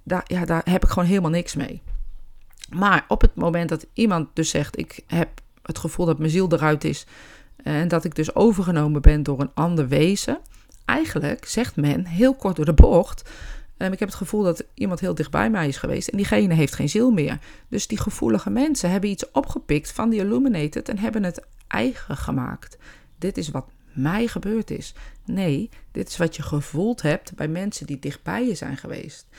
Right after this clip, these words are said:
Dit is wat je ervaren hebt bij hen die 's nachts heel dichtbij je zijn geweest. Want het is ook frappant te noemen dat het altijd in de slaap plaatsvindt. En ook al,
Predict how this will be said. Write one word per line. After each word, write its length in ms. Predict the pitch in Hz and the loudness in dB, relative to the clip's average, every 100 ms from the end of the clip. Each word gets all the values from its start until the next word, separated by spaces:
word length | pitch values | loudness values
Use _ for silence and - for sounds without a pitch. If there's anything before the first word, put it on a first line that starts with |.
| - - | -20 -20
Dit 120 | - | -14
is 60 | 143 | -8
wat 160 | 147 | -6
je 120 | - - | -6 -4
ervaren 640 | 156 135 165 202 240 175 | -4 -4 -4 -4 -4 -4
hebt 320 | 156 - - - - - | -6 -6 -12 -20 -20 -14
bij 120 | - | -8
hen 400 | 147 202 214 208 - - | -2 2 2 2 -4 -14
die 140 | - 151 | -12 -10
's 140 | - | -4
nachts 520 | 202 190 - - - - _ _ | -2 -2 -2 -8 -10 -16 _ _
heel 680 | - 131 170 208 208 208 175 | -16 -6 0 4 6 6 6
dichtbij 380 | 151 151 - 294 | 0 -4 -6 -4
je 80 | 339 | -2
zijn 200 | - 143 | 0 0
geweest. 480 | - - 160 - - - - - | -2 -6 -8 -12 -20 -20 -20 -12
Want 120 | - | -8
het 100 | 208 | -6
is 200 | 208 - - | -4 -6 -2
ook 300 | 240 285 311 | 2 2 0
frappant 520 | - 185 - 247 302 | -4 -4 0 0 -2
te 80 | 170 | -4
noemen 260 | 143 175 | 0 0
dat 140 | 180 180 | 0 -4
het 200 | 170 - | -8 -6
altijd 500 | 196 233 139 160 - | -4 -2 -2 -4 -4
in 360 | - 165 151 - _ _ - | -4 -4 -4 -8 _ _ -4
de 200 | 151 139 | -2 -2
slaap 420 | - 240 320 - - - _ _ - - - | -2 -2 2 6 6 4 _ _ -20 -20 -6
plaatsvindt. 640 | 220 214 - - 165 - - - _ - - - | -4 -4 -4 -6 -6 -8 -20 -20 _ -20 -20 -14
En 160 | - 156 | -2 0
ook 160 | 160 | 2
al, 320 | 156 156 - | 2 2 0